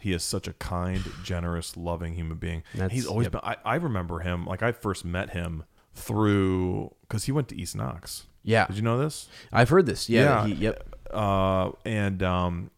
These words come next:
Speaker 1: yeah, high school. I knew him as a high schooler.
Speaker 2: Yeah.
Speaker 1: Uh, yeah, and, um, f-, I remember when I first met him, just thinking, like, "Man, what a nice kid."
Speaker 2: Yeah.
Speaker 1: Such a nice kid, and, like, just,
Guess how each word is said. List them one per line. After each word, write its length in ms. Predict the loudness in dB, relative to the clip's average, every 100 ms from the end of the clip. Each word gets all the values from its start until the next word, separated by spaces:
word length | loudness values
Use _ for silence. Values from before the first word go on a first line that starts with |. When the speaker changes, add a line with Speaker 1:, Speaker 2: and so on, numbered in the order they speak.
| -6
Speaker 1:
yeah, 240 | -4 -4 -6
high 160 | -6 -6
school. 280 | -6 -14 _
I 100 | -4
knew 100 | -2
him 80 | -2
as 60 | -4
a 20 |
high 120 | -6
schooler. 380 | -6 -6 -12 -12 _ -6
Speaker 2:
Yeah. 200 | -2 -2 -4 _ _ _ _
Speaker 1:
Uh, 500 | -2 0 2 2 0 -4 -6
yeah, 340 | -2 -2 -4 -4
and, 360 | -2 -2 -2 -2
um, 500 | -2 -2 -2 -6 -10 _ _
f-, 320 | -20 -16 -16 -10
I 80 | -6
remember 440 | -4 -4 -4 -6
when 160 | -6 -6
I 80 | -6
first 320 | -4 -6 -4
met 200 | -4 -4
him, 280 | -6 -10 -14 -20 _ _ -10
just 160 | -2
thinking, 220 | -2 0 -2
like, 180 | -4
"Man, 180 | -8 -10 -10
what 200 | -14 -14
a 120 | -14
nice 320 | -10 -10 -10
kid." 380 | -12 -10 -10 -14 _ _ 0
Speaker 2:
Yeah. 240 | 2 2 0 _ _ _
Speaker 1:
Such 240 | -10 -6 -4
a 60 |
nice 520 | -6 -6 -4 -2 -4 -8
kid, 440 | -6 -4 -6 -10 _ -6
and, 220 | -4 -2
like, 340 | -2 -2 -8 -8
just, 360 | -6 -6 -8